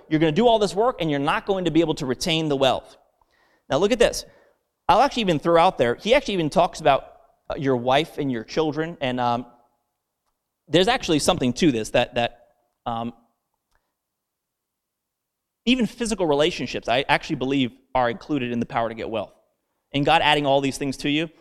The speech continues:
physical relationships that you need, uh, be it wife or you want children, uh, is included in the power to get wealth, phys-, 'cause it's a physical thing. It's a physical relationship, okay? That's what you'll notice even when Job was deprived by Satan,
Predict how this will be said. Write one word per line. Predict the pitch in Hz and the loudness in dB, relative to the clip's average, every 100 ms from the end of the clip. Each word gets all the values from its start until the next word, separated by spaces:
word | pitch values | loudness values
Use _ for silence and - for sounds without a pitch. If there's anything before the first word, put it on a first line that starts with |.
| _ _ | _ _
physical | - 254 220 | 0 0 2
relationships | 156 160 160 147 135 - | 2 2 0 -4 -6 -4
that | 131 | -4
you | 131 | -2
need, | 143 160 180 _ _ _ - | -2 -2 -4 _ _ _ -4
uh, | 120 117 - _ _ - | -2 -2 -4 _ _ -4
be | 139 | -2
it | 131 123 | -2 0
wife | 135 143 139 | 0 0 -2
or | 127 | -8
you | 123 | -8
want | 123 127 | -8 -6
children, | 143 143 139 131 | -4 -4 -4 -6
uh, | 123 | -6
is | 139 131 | -6 -6
included | 127 165 143 | -4 -2 -2
in | 123 | -2
the | |
power | 131 120 | -2 -4
to | |
get | 117 | -4
wealth, | 110 117 - | -4 -4 -4
phys-, | 180 165 135 | -4 -4 -4
'cause | 147 | -4
it's | 139 | -2
a | 139 | -4
physical | - 196 165 131 113 | -4 -2 -2 -4 -8
thing. | - 107 - | -8 -10 -10
It's | - | -18
a | |
physical | - 165 147 131 | -8 -6 -4 -4
relationship, | 120 120 - - 101 - | -2 -4 -6 -14 -18 -18
okay? | - 120 131 _ _ _ _ _ _ _ _ | -8 -8 -8 _ _ _ _ _ _ _ _
That's | 131 185 | -6 0
what | |
you'll | 160 | 2
notice | 143 143 139 | 2 2 0
even | 147 139 | -2 -2
when | 127 - _ _ - | -4 -8 _ _ -4
Job | 165 160 151 | 4 6 6
was | 135 | 2
deprived | 117 127 156 139 127 117 | -2 -2 2 4 4 2
by | 107 131 | 2 2
Satan, | 147 185 202 131 | 2 0 0 -4